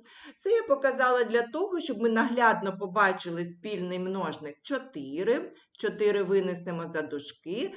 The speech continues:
В дужках залишиться два м плюс один.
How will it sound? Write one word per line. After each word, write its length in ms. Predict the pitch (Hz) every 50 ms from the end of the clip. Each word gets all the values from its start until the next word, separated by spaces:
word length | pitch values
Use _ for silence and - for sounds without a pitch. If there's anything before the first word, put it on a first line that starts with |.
| - - -
В 40 | 160
дужках 420 | 185 190 190 196 196 190 190 185
залишиться 600 | 185 185 180 185 185 180 - 180 156 165 - 175 156
два 480 | 151 160 151 170 165 156 143 - - -
м 420 | 175 202 226 277 370 370 381 370 370 - _ _ _ -
плюс 560 | 185 175 202 214 233 254 285 285 - - _ -
один. 640 | 165 165 160 - - 151 135 143 139 143 147 175